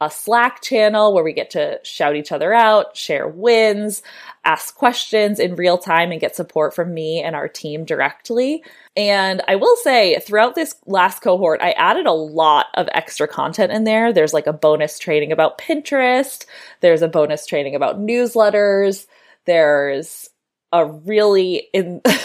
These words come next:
<laughs> intense deep dive into how I do our content marketing for, like,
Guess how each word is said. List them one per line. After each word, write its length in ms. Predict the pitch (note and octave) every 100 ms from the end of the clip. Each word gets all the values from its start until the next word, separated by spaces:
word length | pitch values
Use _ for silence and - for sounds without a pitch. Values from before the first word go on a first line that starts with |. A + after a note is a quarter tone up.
| -
<laughs> 380 | C#5+ D5+ F#4+ -
intense 560 | A#3 A3+ - F#3 G3 -
deep 260 | G#3 F#3+
dive 260 | G3+ G3 G3
into 180 | G3 G#3
how 300 | F#3 E3+ -
I 380 | D#3 D#3+ F3+ A3
do 260 | G#3+ A3+
our 440 | A3 E3+ D#3+ E3+ F#3+
content 460 | B3 A3+ A#3 B3
marketing 500 | A#3+ B3 A#3+ B3+ C4
for, 160 | C4 G3
like, 300 | E3+ D3+ -